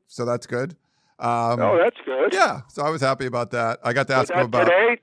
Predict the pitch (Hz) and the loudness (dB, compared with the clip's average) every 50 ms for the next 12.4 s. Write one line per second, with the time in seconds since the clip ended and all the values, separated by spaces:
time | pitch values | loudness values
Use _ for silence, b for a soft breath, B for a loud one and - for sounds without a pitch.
0 | _ - - 143 156 160 170 202 226 226 220 - 110 131 143 147 143 165 185 214 | _ -10 -8 -4 -2 2 2 2 2 0 -2 -2 0 2 2 4 4 4 4 2
1 | 233 226 - 123 135 147 147 143 135 135 123 113 101 101 104 104 101 98 104 117 | 0 -2 -4 -2 -2 0 0 0 0 2 2 2 0 -2 -4 -4 -4 -2 -2 -2
2 | 123 127 - 131 127 131 131 127 - 127 127 123 110 113 120 117 113 - - 117 | -4 -2 2 2 4 4 4 2 -2 -6 -6 -6 -2 0 0 0 0 0 -4 -8
3 | 113 110 107 107 101 98 95 95 95 95 - _ _ _ _ _ _ _ _ _ | -6 -4 -4 -2 -2 -2 -4 -4 -6 -8 -10 _ _ _ _ _ _ _ _ _
4 | _ _ _ - 120 139 165 185 180 - 165 151 143 127 123 - - 127 131 131 | _ _ _ 0 2 2 2 2 0 0 0 2 2 2 0 0 0 0 0 0
5 | 127 127 127 123 - 131 117 95 120 120 120 120 120 117 110 98 92 107 101 101 | 0 0 0 -2 -2 -2 -4 0 0 0 2 0 0 -2 -4 -4 -4 -4 -2 -2
6 | 98 101 - _ - 92 107 101 98 95 98 95 90 85 101 101 98 - - - | -4 -6 -8 _ -14 -12 -10 -8 -8 -6 -6 -6 -6 -6 -6 -8 -8 -8 -8 -6
7 | 131 131 127 127 120 110 104 98 - _ _ _ _ - 98 104 98 95 95 98 | -4 -2 -2 -2 -4 -6 -8 -12 -14 _ _ _ _ -10 -6 -4 -4 -4 -4 -6
8 | - - 107 95 - 104 101 101 - - 107 104 107 98 98 98 165 147 - - | -8 -10 -10 -8 -8 -8 -8 -10 -12 -10 -10 -8 -6 -6 -4 -4 -4 -4 -2 -2
9 | 156 143 143 123 151 160 165 - 151 139 135 123 123 131 131 123 131 127 113 117 | -2 -2 -2 0 0 0 -2 -2 -4 -4 -4 -2 -2 -4 -2 -2 -2 -2 -2 -2
10 | 110 120 120 - - 127 127 117 104 - - 180 127 110 - 110 101 107 104 98 | -4 -4 -6 -8 -8 -8 -8 -8 -8 -8 -6 -6 -6 -6 -6 -8 -10 -8 -8 -6
11 | 143 135 123 139 156 151 147 143 131 131 127 117 127 127 120 - 101 - - 113 | -6 -4 -2 -2 0 0 0 0 0 -2 -2 -2 -2 -2 -4 -4 -6 -4 -2 0
12 | 113 117 113 110 107 98 95 - | 0 0 0 -2 -4 -6 -8 -12